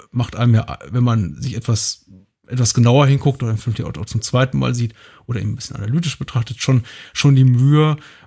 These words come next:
an, an, mit, mit Details darauf hinzuweisen, eben, dass wir offensichtlich in, entweder in, in einer zukünftigen Welt uns, also zukünftig vom Jahr neunundneunzig angemessen uns befinden oder in eben einer alternativen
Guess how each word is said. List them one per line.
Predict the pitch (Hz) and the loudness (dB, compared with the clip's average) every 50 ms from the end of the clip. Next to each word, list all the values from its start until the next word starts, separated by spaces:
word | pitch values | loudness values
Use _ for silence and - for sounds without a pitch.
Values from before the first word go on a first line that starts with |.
| _ _ - - | _ _ -8 -2
an, | - 123 117 123 - | 0 2 2 2 0
an, | - 117 117 110 113 117 120 - 101 92 | -2 -4 -2 -2 -2 -4 -6 -8 -12 -10
mit, | 90 120 127 - | -8 -8 -6 -4
mit | 127 131 131 - | -2 -2 -2 -2
Details | 123 110 - - 120 131 120 - | -2 -4 -2 0 0 2 2 0
darauf | - 113 110 107 - | -2 -4 -4 -2 0
hinzuweisen, | - 123 117 - - 120 117 117 120 110 120 | 0 0 0 -2 -2 -2 0 0 2 0 0
eben, | - 98 107 110 | 0 0 -2 -2
dass | 113 113 - - | -2 -2 -4 -4
wir | - | -6
offensichtlich | - 110 104 117 123 113 113 110 - 117 107 - - | -6 -4 0 0 2 2 0 0 -2 -6 -6 -6 -6
in, | 104 110 107 107 110 110 113 - - _ _ _ _ _ | -6 -4 -4 -4 -4 -6 -8 -10 -16 _ _ _ _ _
entweder | - - - - 120 123 127 113 113 107 | -18 -12 -8 -4 -2 0 2 2 2 0
in, | 113 120 120 113 - | 0 -2 -2 -4 -6
in | - 92 - - - _ | -8 -12 -12 -12 -14 _
einer | - 123 117 113 110 | -4 -4 -4 -2 -4
zukünftigen | - - 143 131 156 - - - 151 147 151 151 151 151 143 147 - 123 135 | -4 -2 0 0 0 0 0 0 2 2 4 4 4 2 0 -2 -4 -6 -2
Welt | 123 117 117 135 139 - | 0 2 2 2 0 -2
uns, | - 139 139 143 - - - | -2 -2 -2 0 0 -2 -2
also | 123 123 120 | -2 -4 -6
zukünftig | 110 - - 131 151 139 - - 123 - | -4 -4 -2 0 0 0 0 -2 -2 -4
vom | - - 117 107 110 | -2 -2 0 0 2
Jahr | 113 113 113 | 2 0 0
neunundneunzig | 113 110 120 120 117 117 123 147 170 165 - 156 143 | 0 0 0 -2 -2 -2 0 0 0 0 -2 -4 -4
angemessen | 139 139 139 139 - 127 127 127 131 - - 143 139 135 123 | -2 -2 -2 -2 -2 -2 -2 -2 -2 -4 -4 -6 -6 -6 -6
uns | 131 131 - | -6 -6 -4
befinden | - 127 - - 131 120 123 | -4 -4 -2 0 0 0 0
oder | 120 120 123 123 120 | 0 0 0 0 2
in | 123 117 | 2 0
eben | - - 113 110 - | 0 0 -2 -2 -2
einer | - 117 113 - - | -2 -4 -4 -4 -4
alternativen | 110 110 110 113 107 107 - - - 107 117 117 110 113 - | -4 -2 0 0 0 0 -2 -2 0 2 4 4 2 0 -2